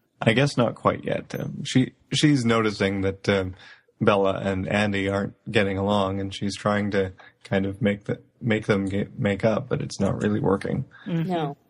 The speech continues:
Speaker 1: Once
Speaker 2: Yeah.
Speaker 1: they go home for the holidays, it kind of gets more back to normal again, just because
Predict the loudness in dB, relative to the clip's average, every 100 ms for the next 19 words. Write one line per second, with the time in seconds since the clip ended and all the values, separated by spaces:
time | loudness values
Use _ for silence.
0 | _ _ -4 2 4 4 2 2 4 2
1 | 2 0 2 2 4 4 2 0 -4 -6
2 | -10 -6 0 0 2 0 -2 -2 -4 -4
3 | -14 -14 -2 0 2 2 0 -2 -2 0
4 | 0 0 0 0 0 0 -2 -4 -4 -6
5 | -2 -2 -2 -8